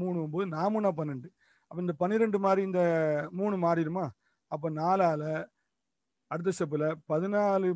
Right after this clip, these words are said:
by மூணு into நாலு, நா மூணா பன்னெண்டு, இது மாதிரி மாறிடும். அப்ப அதே நாலால மேல போய்க்கும். இந்த பக்கம் ஒண்ணும் செய்யாதீங்க, எண்பத்தொன்பது by பன்னிரெண்டு.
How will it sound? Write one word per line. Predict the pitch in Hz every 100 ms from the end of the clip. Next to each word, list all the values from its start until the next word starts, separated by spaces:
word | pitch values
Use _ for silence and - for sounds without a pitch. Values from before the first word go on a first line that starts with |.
| 151
by | 165 208 - _ _ _ _ _ 160
மூணு | 156 165 151 151 196 - - 180
into | 196 226 202
நாலு, | 151 147 175
நா | 160 175
மூணா | 180 175
பன்னெண்டு, | 160 160 156
இது | 160 165
மாதிரி | 160 147
மாறிடும். | 139 143 277
அப்ப | 151 156 151
அதே | 202 196
நாலால | 160 170 160
மேல | 151 143
போய்க்கும். | 147 147 - _ _ _ _ _
இந்த | 196
பக்கம் | 214 202 185
ஒண்ணும் | 185
செய்யாதீங்க, | 170 156 175 175
எண்பத்தொன்பது | 175 190 175 170 165
by | 156
பன்னிரெண்டு. | 143 131 120 123